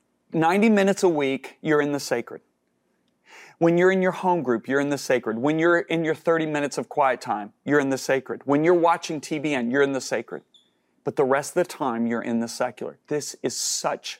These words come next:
a lie. You are in the sacred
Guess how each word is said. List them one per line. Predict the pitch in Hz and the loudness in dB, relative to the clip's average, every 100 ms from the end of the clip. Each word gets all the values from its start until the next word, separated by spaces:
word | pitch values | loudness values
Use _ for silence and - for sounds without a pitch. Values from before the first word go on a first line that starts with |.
| - | -4
a | 131 | -2
lie. | 127 123 104 98 - - - - _ _ _ _ _ _ _ _ | 2 0 0 -6 -16 -20 -20 -20 _ _ _ _ _ _ _ _
You | 120 151 175 185 185 | -4 2 4 4 2
are | 143 | 0
in | 143 143 | 0 -2
the | 143 | -2
sacred | 135 143 127 131 117 | -2 0 0 0 -2